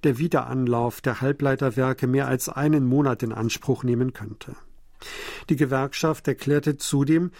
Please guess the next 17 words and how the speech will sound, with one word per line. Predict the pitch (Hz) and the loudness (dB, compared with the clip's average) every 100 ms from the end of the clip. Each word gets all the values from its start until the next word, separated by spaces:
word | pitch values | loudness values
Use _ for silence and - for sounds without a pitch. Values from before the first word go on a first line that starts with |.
| - - | -20 -2
dass | 143 131 | -2 2
sie | 151 | 2
mit | 135 127 | 2 2
rund | 131 127 | 0 0
fünfundsiebzigtausend | - 151 135 127 110 151 - 143 - - 123 139 147 127 | 0 -2 2 0 2 -2 0 -2 -2 0 0 0 -2 0
Mitgliedern | 131 135 - 147 165 135 | 0 0 0 2 2 0
inzwischen | 127 - 156 - 139 | -4 0 0 2 2
mehr | 139 | 2
als | 131 - | 0 0
die | 151 | -2
Hälfte | 95 139 156 - 123 | 2 2 2 0 0
der | 113 | 0
Beschäftigten | 117 - 131 - 139 - 139 | 0 0 -2 0 -2 0 -4
von | - 131 | 0 -2
Samsung | 117 131 120 - 131 | 0 -2 -2 0 0
Electronics | 127 123 - 123 110 104 | 2 0 0 -2 -2 -2
angehöre. | - 110 110 95 104 - - | -4 -4 -4 -4 -8 -12 -16